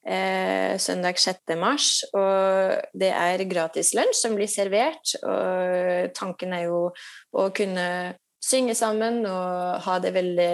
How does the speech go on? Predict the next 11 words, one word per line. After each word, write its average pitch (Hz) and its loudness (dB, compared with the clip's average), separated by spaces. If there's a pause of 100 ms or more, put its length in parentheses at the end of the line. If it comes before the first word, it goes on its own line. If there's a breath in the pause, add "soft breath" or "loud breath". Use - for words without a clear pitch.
hyggelig 175 -2
sammen, 180 0 (220)
og 196 2 (140)
at, 180 -6
eh, 185 2
mange 180 -4
flere 170 -2
blir 175 -4
kjent - -4
med 185 -6
koret. - -4